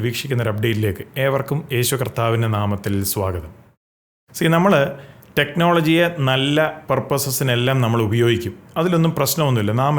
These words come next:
എല്ലാവരും ഓരോ നല്ല കാര്യങ്ങൾക്ക് വേണ്ടി ടെക്നോളജി ഉപയോഗിക്കും. ഈ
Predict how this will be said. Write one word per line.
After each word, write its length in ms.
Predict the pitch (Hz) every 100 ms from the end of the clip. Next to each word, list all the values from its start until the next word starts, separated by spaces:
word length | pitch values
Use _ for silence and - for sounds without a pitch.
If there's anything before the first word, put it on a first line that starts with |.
| 123
എല്ലാവരും 440 | 127 135 139 214 151
ഓരോ 180 | 120 123 139
നല്ല 260 | 113 110 131 117
കാര്യങ്ങൾക്ക് 440 | 107 113 117 117
വേണ്ടി 140 | 110 127 123
ടെക്നോളജി 460 | 107 101 104 107 147
ഉപയോഗിക്കും. 440 | 165 185 151 95 92 - - - - - - - -
ഈ 20 | 165